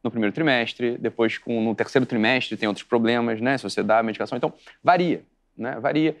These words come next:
de acordo com a idade gestacional. E essa é uma pergunta que não tá, né, nessa, nesses dados aí, nessa recomendação do Ministério da Saúde,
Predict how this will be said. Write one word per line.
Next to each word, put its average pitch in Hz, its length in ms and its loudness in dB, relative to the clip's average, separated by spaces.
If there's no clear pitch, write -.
de - 80 -2
acordo 139 260 2
com 139 60 0
a 139 40 4
idade 127 200 2
gestacional. 127 720 -2
E 139 60 2
essa 147 120 4
é - 20 4
uma 160 60 0
pergunta 165 300 2
que - 140 0
não 160 300 2
tá, 120 340 2
né, 160 200 0
nessa, 120 400 0
nesses 107 360 -2
dados 113 420 4
aí, 143 200 2
nessa 101 560 -2
recomendação 113 480 -2
do 120 40 -4
Ministério 110 260 -2
da 101 40 -2
Saúde, 147 360 2